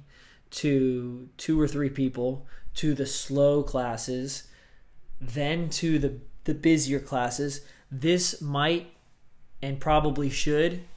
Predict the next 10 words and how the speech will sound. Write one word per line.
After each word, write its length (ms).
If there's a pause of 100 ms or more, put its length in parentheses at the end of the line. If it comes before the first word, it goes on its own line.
take 540
up 240
to 240
a 40
year, 540
longer 560
than 160
a 60
year, 320 (760)
right? 220